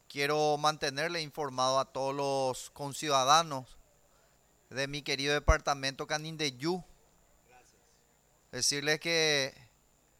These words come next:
constantemente venimos hablando, dialogando, trabajando con el senador Leite, a quien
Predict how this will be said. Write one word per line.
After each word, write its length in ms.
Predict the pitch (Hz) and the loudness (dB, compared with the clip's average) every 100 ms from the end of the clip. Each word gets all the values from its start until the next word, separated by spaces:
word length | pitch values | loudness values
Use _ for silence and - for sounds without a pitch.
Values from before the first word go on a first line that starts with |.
| _ - _ _ - | _ -20 _ _ -10
constantemente 1080 | 135 - 156 170 180 156 160 165 170 165 - - - _ _ _ _ _ _ _ _ _ - | -6 0 0 0 -2 0 0 0 -2 -2 -4 -20 -20 _ _ _ _ _ _ _ _ _ -6
venimos 1200 | 135 139 151 156 160 160 156 147 139 131 - - _ _ _ _ _ _ _ _ _ _ | -4 -2 -4 0 4 4 4 2 2 0 -6 -16 _ _ _ _ _ _ _ _ _ _
hablando, 960 | - 127 131 151 165 160 156 156 151 151 - - - - | -6 -2 4 4 4 0 0 0 -2 -6 -20 -20 -20 -14
dialogando, 720 | 120 143 143 131 147 156 151 | -2 0 0 4 4 4 -4
trabajando 720 | 147 143 139 - 143 156 156 151 | 0 4 4 4 2 2 0 -4
con 200 | 151 151 | -6 -4
el 400 | 147 143 135 127 | -2 -2 -4 -6
senador 420 | - 147 139 143 | -6 -2 0 0
Leite, 520 | 143 143 165 151 139 127 - - _ _ _ _ _ _ _ _ _ _ _ _ _ _ _ _ _ - | 0 -2 -2 -2 -2 -4 -20 -20 _ _ _ _ _ _ _ _ _ _ _ _ _ _ _ _ _ -8
a 120 | 127 | -8
quien 640 | - 139 135 135 131 120 | -4 -2 0 -2 -8 -12